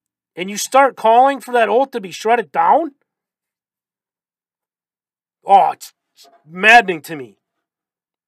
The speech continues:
To me, that's treasonous. Should it happen,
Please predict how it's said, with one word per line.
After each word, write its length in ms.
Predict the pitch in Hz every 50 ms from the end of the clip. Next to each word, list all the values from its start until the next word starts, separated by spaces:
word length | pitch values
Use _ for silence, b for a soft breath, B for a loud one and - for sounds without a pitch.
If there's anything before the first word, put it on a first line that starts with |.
| _ _ _ _ _ _ _ _ _ _ _ _
To 120 | - - 202
me, 160 | 247 294 285
that's 260 | 240 240 220 - -
treasonous. 680 | - - 214 208 196 170 156 131 - - - - - _ _ _ _ _ _ _ _ _ _ _ _ _ _ _ _ _ _ _ _ _ _ _ _ _ _ _ _ _ _ _ _ _ _ _ _ _ _ _ _ _ _ _ _ _ _ _ _ _ _ _ _ _ _ _ _ _ _ _ _ _ _ _ _ _ _ _ _ _ _ _ _ _
Should 320 | _ - - - 208 214 208
it 100 | 185 151
happen, 460 | 160 180 196 254 - - 147 127